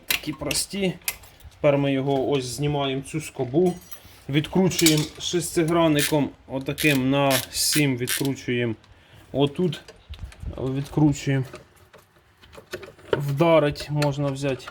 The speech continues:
молотком, там, зараз не можемо туди щось, воно, може там у нас якісь другі шестигранники.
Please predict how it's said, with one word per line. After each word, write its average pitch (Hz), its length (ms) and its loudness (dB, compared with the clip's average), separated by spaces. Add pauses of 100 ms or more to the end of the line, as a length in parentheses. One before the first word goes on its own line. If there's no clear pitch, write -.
(200)
молотком, 135 800 0
там, 131 240 -2 (1200)
зараз 139 200 -4
не 123 100 -2
можемо 131 520 -2
туди 135 240 -4
щось, - 360 -6
воно, 135 200 -2 (520)
може 131 240 2
там 127 160 2
у 131 40 4
нас 135 140 2
якісь 135 240 -2
другі 156 300 2
шестигранники. 135 840 -2